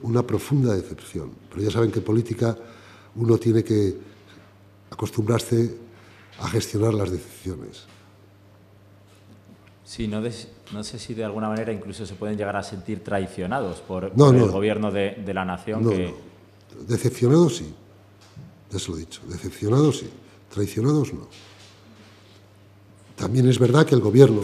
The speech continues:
Speaker 1: <clears throat> en la pasada legislatura, por eso yo citaba al que ya no voy a citar más, eh, podía haber hecho otras cosas.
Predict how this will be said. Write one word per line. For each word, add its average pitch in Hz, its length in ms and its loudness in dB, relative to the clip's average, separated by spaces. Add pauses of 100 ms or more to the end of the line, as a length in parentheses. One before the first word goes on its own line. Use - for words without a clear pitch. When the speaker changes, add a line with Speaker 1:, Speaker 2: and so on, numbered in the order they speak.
Speaker 1:
<clears throat> - 80 10 (300)
en 120 100 2
la 117 100 2
pasada 131 320 4
legislatura, 113 600 2
por 95 120 -8
eso 98 160 -4
yo 101 100 -2
citaba 104 460 -4 (320)
al 101 100 -6
que 98 100 -6
ya 110 100 0
no 107 60 0
voy 104 100 -2
a - 40 -6
citar 98 280 -8
más, 147 280 2 (840)
eh, 90 260 -6 (300)
podía 120 220 8
haber 120 120 8
hecho 113 140 0
otras 82 200 -6
cosas. - 440 -16